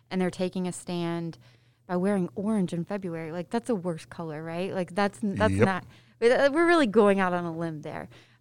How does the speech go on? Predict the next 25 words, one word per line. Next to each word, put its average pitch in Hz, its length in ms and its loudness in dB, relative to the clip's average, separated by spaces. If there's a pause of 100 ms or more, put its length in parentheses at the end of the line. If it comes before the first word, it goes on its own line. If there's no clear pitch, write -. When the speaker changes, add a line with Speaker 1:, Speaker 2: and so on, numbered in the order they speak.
Speaker 1:
Um, 185 560 2
but 196 360 4 (760)
taking 233 340 2
a 220 60 -2
stand 196 460 -4
that 180 140 -6
we 202 180 0
support, 196 540 -6 (600)
um, 180 340 -4
survivors 175 760 -2 (500)
and 196 420 2
that 180 300 0
we're 180 180 0
committed 180 400 -2
to 175 300 -8
doing 175 240 -6
something 175 220 -4
about 160 200 -4
it 160 80 -8
in 170 60 -8
Gaston 160 320 -10
County. 151 280 -14
So, 185 300 -2 (520)
um, 185 640 2 (500)
that's, - 500 -4